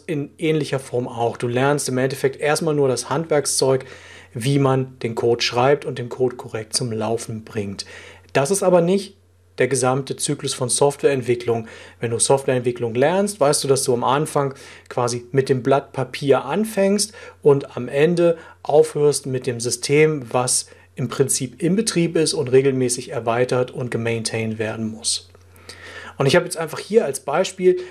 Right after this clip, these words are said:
das sieben Phasen, ähm, Softwareentwicklungs-Lifecycle-Bild mal rausgeholt. Und je nach Lehrbuch hat das auch mal sechs Phasen, mal acht Phasen. Es gibt da Dinge, wo, wo das zehn Phasen hat.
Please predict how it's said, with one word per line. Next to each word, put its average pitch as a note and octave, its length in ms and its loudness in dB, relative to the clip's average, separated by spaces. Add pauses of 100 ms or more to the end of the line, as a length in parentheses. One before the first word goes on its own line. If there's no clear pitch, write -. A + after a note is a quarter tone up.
(160)
das C3+ 220 0
sieben D#3 460 -4
Phasen, D#3 800 2
ähm, C#3 320 2 (180)
Softwareentwicklungs-Lifecycle-Bild D3 2000 2
mal D#3+ 120 4
rausgeholt. E3 800 4 (1120)
Und E3+ 340 6
je D#3 340 4
nach D3 300 -2
Lehrbuch C3 720 4 (520)
hat - 180 -2
das B2+ 200 -2
auch A2 100 -8
mal B2+ 200 0
sechs D#3+ 300 4
Phasen, C#3+ 440 0
mal B2+ 180 -4
acht - 220 0
Phasen. C3+ 380 0
Es B2 60 -6
gibt - 160 -10
da B2 180 2 (160)
Dinge, B2+ 240 0
wo, C3+ 100 -2 (200)
wo C3 80 6
das B2 180 0
zehn D#3+ 280 4
Phasen C#3+ 360 2
hat. C3+ 180 -2